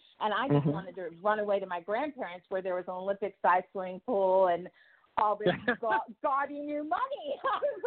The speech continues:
Speaker 1: like, you know,
Speaker 2: Yes.
Speaker 1: "I wanna be over here." So it, I had the best of both worlds. I learned a lot through that, but it was a struggle. It was a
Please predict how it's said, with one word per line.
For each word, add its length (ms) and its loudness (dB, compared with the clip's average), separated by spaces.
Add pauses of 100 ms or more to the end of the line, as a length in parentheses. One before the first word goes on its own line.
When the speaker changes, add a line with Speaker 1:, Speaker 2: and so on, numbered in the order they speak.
(120)
Speaker 1:
like, 80 -4 (100)
you 60 -16
know, 160 -2
Speaker 2:
Yes. 100 2
Speaker 1:
"I 100 2
wanna 140 0 (120)
be 60 -6
over 300 -2
here." 680 -8 (180)
So 220 2 (100)
it, 120 -2 (220)
I 220 2 (100)
had 200 -2
the 80 -4 (100)
best 300 -2
of 100 -8 (100)
both 240 -2 (120)
worlds. 720 2 (480)
I 240 0
learned 360 0
a 60 -4 (100)
lot 260 4 (180)
through 240 -6
that, 240 0 (200)
but 240 2
it 180 -4
was 260 -4
a 60 -4 (140)
struggle. 640 2
It 220 0
was 360 2 (120)
a 100 -4